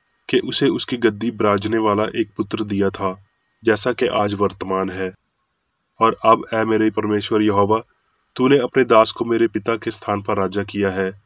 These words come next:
परंतु मैं छोटा लड़का सा हूँ, जो भीतर बाहर आना जाना नहीं जानता। तू अपने दास को अपनी प्रजा के न्याय करने के लिए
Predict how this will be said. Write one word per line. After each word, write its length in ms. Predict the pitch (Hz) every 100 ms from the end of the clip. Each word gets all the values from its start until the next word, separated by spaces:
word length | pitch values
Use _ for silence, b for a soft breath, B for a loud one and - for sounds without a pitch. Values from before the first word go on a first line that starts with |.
| _ _ _ _ -
परंतु 300 | 107 104 113
मैं 120 | 107
छोटा 300 | 104 104 101
लड़का 340 | 101 98 98 104
सा 160 | -
हूँ, 260 | 104 110 117 _ _ _ -
जो 100 | 113
भीतर 320 | 107 113 165
बाहर 260 | 117 110 120
आना 300 | - 104 107
जाना 260 | 101 101 101
नहीं 220 | 95 104
जानता। 600 | 101 90 87 92 92 _ _ _ _ _ _ _ _
तू 120 | - 127
अपने 200 | 139 131
दास 280 | 123 123
को 200 | - 139
अपनी 160 | - 123
प्रजा 320 | - 107 117
के 140 | 120 120
न्याय 260 | 104 104
करने 300 | 110 107 113
के 120 | 110
लिए 320 | 104 104 107